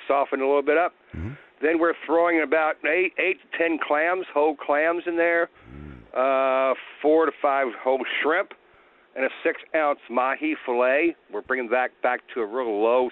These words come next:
Speaker 1: simmer, low boil. You don't wanna boil it too much to break it up. And then we're pulling that off the fire. We're pulling that into a nice deep bowl. We're topping it with a little chopped parsley and serving with drawn butter and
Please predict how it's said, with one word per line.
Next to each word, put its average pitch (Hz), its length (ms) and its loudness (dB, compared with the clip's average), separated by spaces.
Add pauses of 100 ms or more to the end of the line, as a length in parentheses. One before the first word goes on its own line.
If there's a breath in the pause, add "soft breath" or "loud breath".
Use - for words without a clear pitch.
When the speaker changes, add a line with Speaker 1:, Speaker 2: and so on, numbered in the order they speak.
(120)
Speaker 1:
simmer, 139 300 -2
low 120 180 2
boil. 120 340 0
You 139 40 -2
don't 127 100 -6
wanna 123 160 0
boil 127 180 2
it 120 140 -8
too 139 100 -6
much 123 180 0 (100)
to - 60 -10
break 117 300 -2
it 104 100 0
up. 135 200 0 (720 loud breath)
And 113 100 -10
then 127 80 -4
we're 120 80 -2
pulling 151 240 -2
that 151 120 2
off 151 240 2
the 131 80 0 (140)
fire. 165 460 2
We're 113 160 -10 (360)
pulling 147 160 0
that 143 160 0
into 139 120 -2
a 123 60 0
nice 131 280 -2 (100)
deep 151 300 -2
bowl. 151 380 2 (600 soft breath)
We're 117 100 -12 (100)
topping 135 280 -2
it 127 120 -4
with 131 240 -2
a 127 40 -2
little 131 240 -2 (140)
chopped 131 260 -2
parsley 175 580 -4 (540 soft breath)
and 120 220 -2 (120)
serving 131 200 0
with 113 120 -6
drawn 131 340 0
butter 147 420 0
and 139 220 -4